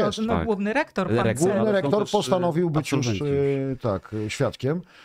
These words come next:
Speaker 2: E,
Speaker 3: Tam może
Speaker 2: ale
Speaker 3: być
Speaker 2: to
Speaker 3: kolejka,
Speaker 2: prawda, że świadków
Speaker 3: rzeczywiście.
Speaker 2: koronnych, e, rzeczywiście może być sporo.
Speaker 3: Tylko przepraszam, i, i
Speaker 2: Mhm.
Speaker 3: zaraz wrócimy do tego wątku, tylko ja jeszcze,
Speaker 2: Mhm.
Speaker 3: e, chciałbym
Speaker 1: Obajtek.
Speaker 3: zapytać o pana, tak, o
Speaker 1: Mhm.
Speaker 3: pana prezesa,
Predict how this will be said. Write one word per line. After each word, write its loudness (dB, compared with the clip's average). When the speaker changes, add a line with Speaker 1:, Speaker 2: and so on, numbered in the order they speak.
Speaker 2:
E, -4
Speaker 3:
Tam 2
może 2
Speaker 2:
ale 4
Speaker 3:
być -2
Speaker 2:
to 0
Speaker 3:
kolejka, 2
Speaker 2:
prawda, 0
że 0
świadków 0
Speaker 3:
rzeczywiście. -6
Speaker 2:
koronnych, 0
e, 0
rzeczywiście -6
może -2
być -8
sporo. -2
Speaker 3:
Tylko -2
przepraszam, 0
i, 0
i -4
Speaker 2:
Mhm. -2
Speaker 3:
zaraz -2
wrócimy -4
do -2
tego -4
wątku, -4
tylko -6
ja 0
jeszcze, 0
Speaker 2:
Mhm. -4
Speaker 3:
e, -6
chciałbym -6
Speaker 1:
Obajtek. 0
Speaker 3:
zapytać -2
o -8
pana, 0
tak, -8
o 2
Speaker 1:
Mhm. 0
Speaker 3:
pana 0
prezesa, -4